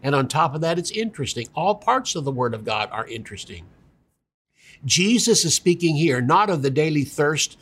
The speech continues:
and, and, and hunger for the things of, of the life around us, natural food. He's talking about here the hunger and thirst for a life of holiness and righteousness,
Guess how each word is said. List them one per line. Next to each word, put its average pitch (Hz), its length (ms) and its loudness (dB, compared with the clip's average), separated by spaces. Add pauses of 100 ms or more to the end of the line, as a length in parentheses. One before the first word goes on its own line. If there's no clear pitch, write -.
(280)
and, 139 280 2
and, 135 300 0
and 131 200 -2
hunger 160 380 2
for 147 120 -2
the 131 120 -2
things 156 360 -2
of, 131 280 -2
of 123 260 -4
the 123 80 -6
life 135 320 0
around 135 400 -2
us, 120 160 -4
natural 143 420 -4
food. 139 420 -2 (280)
He's 165 240 0
talking 220 340 0
about 180 220 2
here 165 180 0
the 135 140 0
hunger 160 340 0
and 143 100 0
thirst 147 300 0
for 123 100 -4
a 123 60 0
life 131 260 0
of 110 120 -10
holiness 143 560 0
and 117 120 -8
righteousness, 131 640 -4